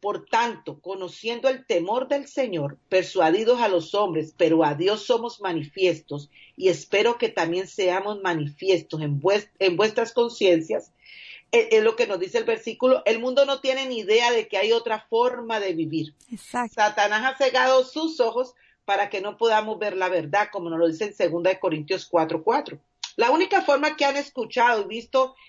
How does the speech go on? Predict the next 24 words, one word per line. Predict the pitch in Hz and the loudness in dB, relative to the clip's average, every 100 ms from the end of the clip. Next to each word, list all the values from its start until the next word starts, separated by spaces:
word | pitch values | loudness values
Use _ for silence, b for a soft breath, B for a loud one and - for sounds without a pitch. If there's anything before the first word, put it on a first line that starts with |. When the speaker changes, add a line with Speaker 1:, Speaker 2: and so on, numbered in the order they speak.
| b | b
Speaker 1:
es | 220 233 | -2 0
la | 240 | 0
forma | 254 233 233 | 0 0 -4
que | - | -4
el | 175 | -6
mundo | 175 226 233 214 | -6 -8 -2 -2
les | 180 170 | -2 -4
ha | |
enseñado. | 175 165 170 160 143 135 - _ - | -8 -4 -4 -2 -4 -6 -10 _ -2
A | 170 | -2
ti, | 233 254 | 0 0
Aileen, | 208 208 285 254 | 0 -2 -6 -10
nos | 185 | -10
fu-, | 208 190 185 | -10 -8 -6
nos | 196 | -6
enseñaba | 190 196 180 214 | -4 -2 0 2
el | 233 | 0
mundo, | 208 196 165 | -4 -2 0
¿no? | 160 277 - _ - | 0 -2 -6 _ -8
Speaker 2:
Así | 233 220 - 269 | -6 -6 -6 -4
es. | 262 254 | -2 2
Speaker 1:
Éramos, | 202 208 226 - - | 2 2 -2 -6 -2
éramos | 208 214 233 220 | 0 0 -2 -4
parte | - 196 196 - 233 - | 0 0 0 0 0 -2